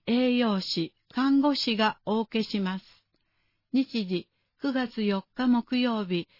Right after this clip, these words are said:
午前九時三十分から十一時まで。場所、健康プラザ二階、検診室。対象、町内在住で就学前のお子さんと保護者。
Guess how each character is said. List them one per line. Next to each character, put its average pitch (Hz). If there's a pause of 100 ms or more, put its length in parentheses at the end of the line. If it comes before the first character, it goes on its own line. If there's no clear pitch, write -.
(260)
午 233
前 196
九 262
時 220
三 262
十 262
分 208
か 185
ら 175
十 240
一 254
時 202
ま 160
で。 147 (520)
場 185
所、 202 (380)
健 262
康 262
プ 262
ラ 254
ザ 202
二 170
階、 175 (140)
検 240
診 226
室。 - (640)
対 240
象、 214 (500)
町 294
内 208
在 214
住 202
で 196
就 254
学 254
前 247
の 208
お 202
子 226
さ 233
ん 220
と 240
保 208
護 220
者。 160